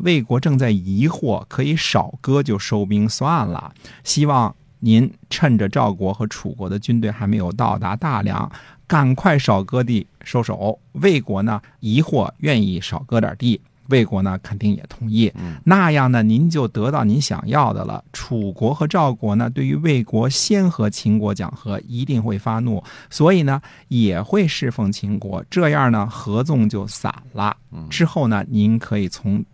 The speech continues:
Speaker 1: 赵国和楚国之中呢，任选一个作为同盟。”
Speaker 2: 哦，所以看来这个时候楚国和赵国与魏国是合纵的哈。嗯。
Speaker 1: 对，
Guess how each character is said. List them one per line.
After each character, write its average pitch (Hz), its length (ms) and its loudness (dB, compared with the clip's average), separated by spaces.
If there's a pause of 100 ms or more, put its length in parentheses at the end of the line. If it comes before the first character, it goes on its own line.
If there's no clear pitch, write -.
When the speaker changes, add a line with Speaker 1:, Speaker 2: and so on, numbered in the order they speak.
(140)
Speaker 1:
赵 123 320 0
国 101 280 -4
和 - 260 -6
楚 - 280 -12
国 107 200 -4
之 120 140 -4
中 123 200 -2
呢， 113 160 -2 (300)
任 156 260 2
选 - 300 -4
一 101 180 -12
个 101 240 -4
作 104 140 -6
为 104 100 -6
同 104 200 -8
盟。” 101 260 -6 (500)
Speaker 2:
哦， 76 400 -6
所 107 140 -4
以 110 60 -2
看 127 120 4
来 135 80 6
这 151 120 4
个 101 80 4
时 - 100 -2
候 92 240 0
楚 82 240 -6
国 76 180 -4
和 107 160 -4 (240)
赵 113 160 2
国 80 200 -6
与 64 320 -10
魏 120 180 -2
国 76 140 -8
是 - 120 -10
合 - 220 -10
纵 80 220 -4
的 64 100 -10
哈。 65 180 -12 (280)
嗯。 98 40 -10
Speaker 1:
对， 95 160 -2